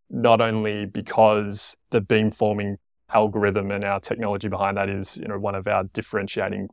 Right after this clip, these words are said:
factors, but also because it's really a permission to play metric that we needed to achieve. Because if you can demonstrate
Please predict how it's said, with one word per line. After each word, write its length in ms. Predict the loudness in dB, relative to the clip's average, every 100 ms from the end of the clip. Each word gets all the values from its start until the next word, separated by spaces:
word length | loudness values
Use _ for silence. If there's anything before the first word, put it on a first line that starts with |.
| _
factors, 560 | -2 -2 -6 -6 -6 -10 _ _ _ _
but 180 | 2 2 _ _
also 460 | 4 4 6 4
because 460 | 4 0 0 0 0
it's 200 | -2 0
really 360 | 2 2 2 2
a 180 | 2 -2 -10 -10
permission 440 | -2 0 0 -2
to 120 | -2 -6
play 680 | -2 2 2 0 -4 -8 -12 _ _ _ -6
metric 640 | -4 -4 -2 -2 -2 -8 -8
that 100 | -4
we 120 | -2
needed 320 | -2 -4 -4
to 360 | -4 -2 -2 -4
achieve. 560 | -6 -4 -4 -4 -8 -12 _ _ _ _ -8
Because 300 | -4 -2 -2
if 100 | -2
you 80 | 0
can 140 | 2
demonstrate 640 | 4 4 2 4 4 4